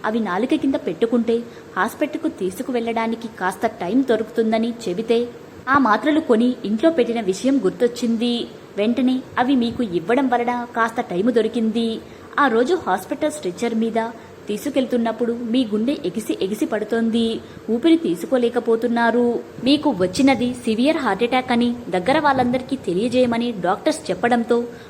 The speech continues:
లోకం గిర్రున తిరిగినట్లయింది. మెదడు మొద్దుబారిపోయింది. కాసేపు ఏం చేయాలో తోచక కాలు చేయి ఆడలేదు.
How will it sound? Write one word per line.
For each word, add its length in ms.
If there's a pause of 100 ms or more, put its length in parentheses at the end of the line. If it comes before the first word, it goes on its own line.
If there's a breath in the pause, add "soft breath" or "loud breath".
(100)
లోకం 360
గిర్రున 400
తిరిగినట్లయింది. 1000 (320 loud breath)
మెదడు 220
మొద్దుబారిపోయింది. 1160 (300 loud breath)
కాసేపు 360
ఏం 400
చేయాలో 320
తోచక 600 (120)
కాలు 220
చేయి 380 (180)
ఆడలేదు. 580